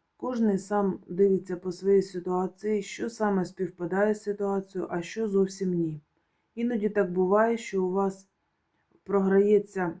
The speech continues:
більше ваш асцендент, аніж ваш знак гороскопу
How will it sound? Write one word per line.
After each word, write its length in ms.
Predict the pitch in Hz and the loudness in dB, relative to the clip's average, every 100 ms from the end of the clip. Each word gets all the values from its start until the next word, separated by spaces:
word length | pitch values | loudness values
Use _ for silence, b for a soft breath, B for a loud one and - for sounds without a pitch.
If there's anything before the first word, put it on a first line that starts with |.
| _ | _
більше 540 | 175 190 202 180 170 160 | -6 0 0 -2 -2 0
ваш 300 | 180 175 - | 0 0 -4
асцендент, 800 | 175 - 175 175 180 220 240 - | -10 -6 -2 0 2 0 -2 -6
аніж 500 | - 190 196 190 - 165 | -4 0 0 0 -6 -6
ваш 460 | 170 180 - - _ _ | -2 -2 -4 -16 _ _
знак 580 | 165 165 180 180 - - _ _ _ _ _ | -12 -4 0 -2 -4 -20 _ _ _ _ _
гороскопу 800 | 170 175 175 - - 156 151 | -4 -2 -2 -8 -8 -8 -8